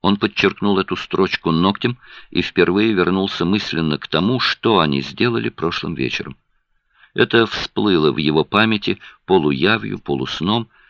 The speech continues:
чем-то совершенным, словно в наркотическом дурмане. Он мог припомнить валежник и странное свечение на болоте,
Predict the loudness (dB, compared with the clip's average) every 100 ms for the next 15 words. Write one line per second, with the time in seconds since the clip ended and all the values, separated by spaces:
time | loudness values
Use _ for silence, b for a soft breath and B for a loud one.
0 | b -2 -2 2 0 0 -4 -6 -2 -2
1 | 0 0 0 0 -2 -2 -2 -2 -4 -2
2 | -4 -2 -6 -6 -8 -8 -6 -6 -6 -6
3 | -6 -8 -18 _ _ _ _ _ _ _
4 | _ _ _ _ 0 2 2 0 -4 0
5 | 0 0 -2 -2 2 2 0 -4 -6 -8
6 | -4 -2 0 0 0 -2 -6 -4 -4 -2
7 | -2 -4 -2 0 2 0 -2